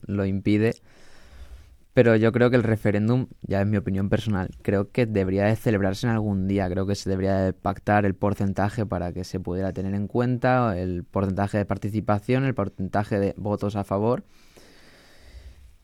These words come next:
y yo creo que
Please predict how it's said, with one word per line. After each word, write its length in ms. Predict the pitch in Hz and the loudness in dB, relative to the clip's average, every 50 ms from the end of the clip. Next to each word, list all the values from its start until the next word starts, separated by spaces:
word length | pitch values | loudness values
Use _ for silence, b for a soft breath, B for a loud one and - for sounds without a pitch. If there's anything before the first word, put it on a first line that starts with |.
| - - - - - | -20 -20 -14 0 4
y 1040 | 151 151 139 135 131 127 127 123 123 120 117 113 113 113 110 110 110 110 110 107 | 4 6 6 8 6 6 6 6 6 6 6 6 6 6 6 6 4 4 4 4
yo 180 | 104 117 113 110 | 6 6 4 6
creo 300 | - 127 147 170 160 - | 6 6 6 6 4 4
que 720 | - 156 151 143 135 127 127 120 113 110 104 101 87 - | 4 4 6 8 8 8 8 8 8 6 6 4 2 0